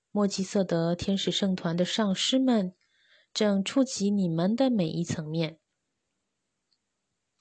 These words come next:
他们是你们灵魂旅程中的一部分，没有任何事物是遥不可及的。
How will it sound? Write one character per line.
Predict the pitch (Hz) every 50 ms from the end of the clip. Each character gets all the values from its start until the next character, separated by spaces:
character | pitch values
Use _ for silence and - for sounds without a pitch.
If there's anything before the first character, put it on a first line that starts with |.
| _ _ _ _ _ _ _ _ _ _ _ _ _ _ _ _ _ _ _ _ _ _ _ _ -
他 | - 302 311
们 | 302 294 269
是 | 254 - - 269
你 | 247 226
们 | 202 202 214 208
灵 | 196 190 196 220
魂 | - - 196 196 202 202
旅 | 196 170 160 - _ -
程 | - - - 165 170 180
中 | 185 - 247 254 262
的 | 240 220
一 | 202 180 175
部 | - 262 269 247 196
分， | - - - - - 175 185 - _ _ _ _ _ _
没 | - 180 180
有 | 180 170 170
任 | 185 196 196
何 | 190 - 170 170
事 | - - - 202
物 | - 196 202 190 185
是 | 185 - - 185 180
遥 | 175 - 151 160
不 | - 185
可 | 185 - - 170 151
及 | - - - 151 151
的。 | 156 190 185 185 185 -